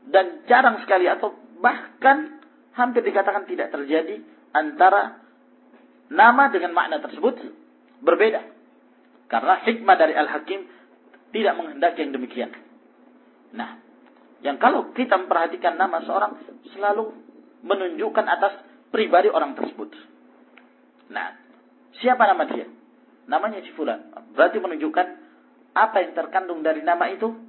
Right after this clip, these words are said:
maka akan diketahui bagaimana keadaan orang tersebut dan apa nasib orang itu. Dan ini tidak termasuk dalam, ya, eh, masalah apa, ikhwan?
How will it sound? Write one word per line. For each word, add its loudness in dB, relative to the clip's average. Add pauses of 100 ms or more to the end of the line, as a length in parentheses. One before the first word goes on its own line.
(140)
maka 0
akan -10 (240)
diketahui -4
bagaimana -2
keadaan -6
orang -6
tersebut -10 (320)
dan -2 (400)
apa -2
nasib -12
orang -8
itu. -20
Dan -4
ini -12
tidak -8
termasuk -8
dalam, -2 (1700)
ya, 0 (640)
eh, 2 (460)
masalah -4
apa, -8
ikhwan? -4